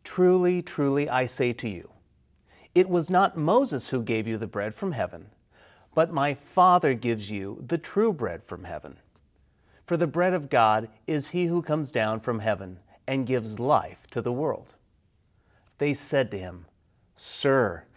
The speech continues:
give us this bread always." The crowds have followed Jesus because of his miracles.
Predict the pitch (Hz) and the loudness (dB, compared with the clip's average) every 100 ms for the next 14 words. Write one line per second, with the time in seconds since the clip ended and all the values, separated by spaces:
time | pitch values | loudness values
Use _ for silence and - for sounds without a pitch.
0 | _ - - 139 120 202 190 - 165 165 | _ -20 -14 -8 2 4 4 2 2 2
1 | - - 151 139 - 117 113 117 117 120 | 0 0 0 0 -4 2 4 4 0 -6
2 | - 113 107 98 92 85 - - - _ | 4 8 8 6 -2 -14 -20 -20 -20 _
3 | _ _ _ _ _ _ _ _ _ _ | _ _ _ _ _ _ _ _ _ _
4 | _ _ _ _ _ _ _ _ _ - | _ _ _ _ _ _ _ _ _ -2
5 | 151 - 202 226 226 196 - 156 147 147 | 0 2 4 4 4 0 6 6 6 2
6 | 117 113 101 107 - 135 - 127 117 117 | 0 -4 -4 -8 -6 -8 -2 -2 0 -2
7 | 110 107 92 85 - 67 - | -2 -4 -6 -8 -12 -16 -18